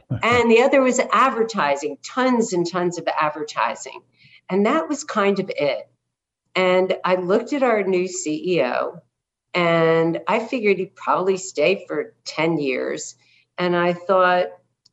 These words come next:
Speaker 2: "I think I've kind of topped out for now." And so for the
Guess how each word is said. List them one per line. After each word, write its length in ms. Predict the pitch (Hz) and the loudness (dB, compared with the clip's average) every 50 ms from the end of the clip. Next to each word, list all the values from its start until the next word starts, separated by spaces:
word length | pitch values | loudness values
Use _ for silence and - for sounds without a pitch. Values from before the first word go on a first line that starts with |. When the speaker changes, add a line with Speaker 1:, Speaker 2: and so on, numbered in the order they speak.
| _ - | _ -8
Speaker 2:
"I 80 | 202 220 | -6 -6
think 280 | 226 - 370 403 453 | -4 0 0 0 2
I've 240 | 440 403 339 269 - | 2 0 0 0 -4
kind 280 | - - 214 202 214 220 | -6 -2 0 2 2 2
of 100 | 220 220 | 2 2
topped 400 | - - 208 208 208 - - 185 | 0 0 0 0 0 0 2 2
out 380 | 165 160 160 156 156 - - | 2 2 2 0 -2 -8 -10
for 100 | - 151 | -8 -6
now." 400 | 139 131 131 120 107 104 - - _ _ _ _ - | -6 -4 -4 -4 -6 -6 -8 -10 _ _ _ _ -2
And 200 | 180 175 165 165 | 0 0 0 -2
so 240 | - - - 196 185 | -2 -2 0 -2 -2
for 140 | - - | -2 -4
the 160 | 170 170 160 | -8 -8 -8